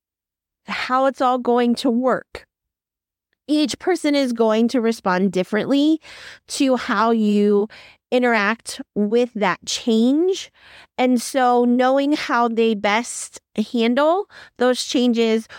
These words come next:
will help you to deliver them to them. So, for example, we had a little guy that came to our church, and he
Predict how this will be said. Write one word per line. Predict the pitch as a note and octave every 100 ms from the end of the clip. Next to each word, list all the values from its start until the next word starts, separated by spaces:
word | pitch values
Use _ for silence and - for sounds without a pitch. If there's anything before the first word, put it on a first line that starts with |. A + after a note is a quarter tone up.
| -
will | A#3+
help | A#3+ A#3 A3+
you | A3 G3 A#3 C#4 B3 G3+ F3+ F3+ F#3 - - - _
to | - D4 B3+ B3 A#3 A3 - _ _ -
deliver | G3+ A#3 A#3 G3 F#3+
them | E3 B2 E3+
to | - E3+
them. | D3+ - _ _ _ - - -
So, | - C#4+ C#4
for | D4+
example, | D4+ C4+ C#4 C4+ C4+ C4
we | C4+
had | D#4+ D4 C4
a | B3
little | B3+ B3+
guy | A#3+ A#3 A3 A3+ G#3+ -
that | G#3 A#3+ A3+ -
came | - C4+ B3 B3 A#3 A#3+ - - - _ -
to | - D4 C4+ C#4 C4
our | - G#3+ G#3+
church, | G3 - F4 - - - -
and | B3 B3+ A#3+ A#3 A#3 _ - _
he | D4 D4 D4+